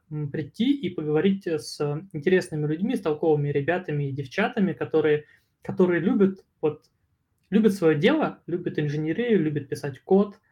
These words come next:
любят что-то создавать и любят учиться. Они хотят вот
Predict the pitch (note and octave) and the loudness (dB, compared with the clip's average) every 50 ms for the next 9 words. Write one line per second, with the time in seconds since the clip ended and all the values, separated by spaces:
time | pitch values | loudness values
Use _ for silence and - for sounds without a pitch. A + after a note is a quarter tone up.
0 | _ _ _ - D3+ D#3 D3+ D#3 D3 - - D3+ - D3+ D3 - D#3 C#3 C3+ D#3 | _ _ _ -8 -6 -4 -2 -2 -4 -4 -12 -12 -10 -10 -6 -4 -4 -4 -2 -4
1 | C#3+ D3+ F3 G3 G3 G3 - _ _ _ - F3 F3 - - E3+ G3 F#3+ F#3 F#3 | -2 0 0 -2 -2 -4 -8 _ _ _ -6 -6 -6 -4 0 2 4 4 4 2
2 | - - - - E3+ D#3+ - - - D3+ - _ _ _ _ _ _ F3 D#3+ E3 | -2 -8 -10 -6 -6 -6 -6 -6 -10 -12 -12 _ _ _ _ _ _ -8 -4 0
3 | F#3+ G#3+ G3 F#3+ D#3+ - - F3+ F#3 F#3+ - D#3 D3+ D3 - | 0 2 2 0 0 0 0 -2 -2 -2 -4 -6 -6 -6 -6